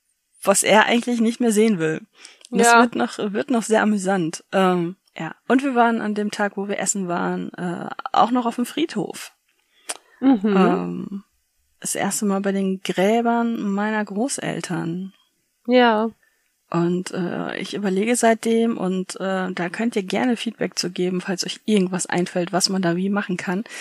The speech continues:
Speaker 1: wie ich dieses Grab ein bisschen bunter gestalten kann und zwar nicht mit Blumen. <laughs> Also mit
Speaker 2: Warum?
Speaker 1: irgendwas, irgendwas, was nicht wegfliegt. <laughs>
Speaker 2: Warum
Speaker 1: Äh,
Speaker 2: keine Blumen?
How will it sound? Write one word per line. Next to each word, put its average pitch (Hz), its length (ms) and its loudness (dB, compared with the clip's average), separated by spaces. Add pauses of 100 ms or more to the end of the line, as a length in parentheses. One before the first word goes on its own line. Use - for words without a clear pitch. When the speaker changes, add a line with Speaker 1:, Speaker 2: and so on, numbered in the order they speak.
(300)
Speaker 1:
wie - 100 -4
ich 233 60 -6
dieses 208 400 -4
Grab 185 400 4
ein 196 140 -2
bisschen 208 260 -2
bunter 202 300 0
gestalten 170 480 -4
kann 175 260 -2
und 180 140 -6
zwar 180 440 2 (240)
nicht 196 260 -2
mit 185 140 -4
Blumen. 175 360 -4 (360)
<laughs> 185 120 -4 (1400)
Also 202 260 2
mit 233 140 2
Speaker 2:
Warum? 196 120 0
Speaker 1:
irgendwas, 202 540 4 (580)
irgendwas, 220 760 4 (240)
was 180 260 2
nicht 202 360 0
wegfliegt. 277 760 2
<laughs> - 1500 -2
Speaker 2:
Warum 226 160 6
Speaker 1:
Äh, 185 140 4
Speaker 2:
keine 208 200 -2
Blumen? 233 320 -6